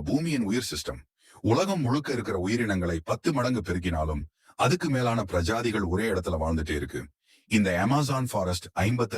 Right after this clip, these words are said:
ஐந்து லட்சம் சதுர கிலோமீட்டர் பரப்பளவில் விரிந்து கிடக்குது. இந்த ஒரே காட்டுக்குள்ள பாகிஸ்தான் மாதிரி ஏழு நாடுகள் அல்லது இந்தியா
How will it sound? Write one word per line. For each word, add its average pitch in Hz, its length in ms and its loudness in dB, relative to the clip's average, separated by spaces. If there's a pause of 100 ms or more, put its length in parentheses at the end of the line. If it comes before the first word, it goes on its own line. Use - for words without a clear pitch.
(120)
ஐந்து 113 220 4
லட்சம் 95 340 -4
சதுர 92 240 2 (100)
கிலோமீட்டர் 80 480 -2 (340)
பரப்பளவில் 98 600 -2
விரிந்து 87 280 0
கிடக்குது. - 320 -6 (680)
இந்த 113 180 8 (140)
ஒரே 147 180 4 (140)
காட்டுக்குள்ள 101 480 0 (260)
பாகிஸ்தான் 117 580 -2
மாதிரி 85 220 0 (160)
ஏழு 101 140 0 (100)
நாடுகள் 76 380 -2 (340)
அல்லது 92 240 0 (100)
இந்தியா 107 240 0